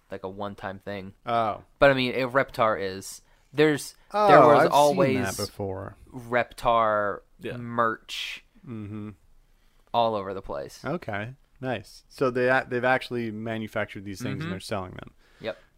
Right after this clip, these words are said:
Speaker 2: Nice. And they're only at F Y E?
Speaker 1: Only at F Y E, apparently.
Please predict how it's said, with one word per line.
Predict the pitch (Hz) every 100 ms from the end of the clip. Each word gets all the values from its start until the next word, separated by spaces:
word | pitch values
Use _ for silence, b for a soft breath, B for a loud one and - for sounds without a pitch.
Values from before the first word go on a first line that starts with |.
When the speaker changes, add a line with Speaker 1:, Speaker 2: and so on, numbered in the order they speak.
| _
Speaker 2:
Nice. | 120 120 98 - -
And | 113
they're | 110
only | 107 120 113
at |
F | 113 -
Y | 107
E? | 113 170 _ _ -
Speaker 1:
Only | 123 165
at |
F | 165 151
Y | 143
E, |
apparently. | 131 120 110 - 101